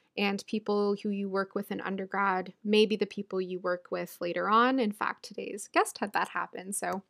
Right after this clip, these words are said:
absolutely possible. But you wanna make sure that you are casting a little bit wider of a net. So how do you do this? How do you find these researchers in this area? My first thought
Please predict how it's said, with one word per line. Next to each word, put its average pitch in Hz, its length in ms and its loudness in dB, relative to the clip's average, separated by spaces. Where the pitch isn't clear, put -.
absolutely 247 440 6
possible. 185 580 -4
But - 440 2
you 240 160 4
wanna 277 180 6
make 233 160 8
sure 196 320 0
that 196 180 -4
you 196 200 -4
are 196 320 -4
casting 190 420 -6
a 190 60 -6
little 190 200 -6
bit 196 320 -8
wider 190 420 -4
of - 160 -10
a 208 80 -4
net. 320 360 2
So 208 520 2
how 269 180 8
do 269 60 4
you 254 80 4
do 202 80 -4
this? - 200 -8
How 220 120 4
do 220 80 2
you 208 100 0
find 180 320 -6
these 165 140 -10
researchers 170 420 -8
in 175 120 -8
this 170 160 -10
area? - 220 -10
My 240 420 6
first - 640 0
thought 196 380 2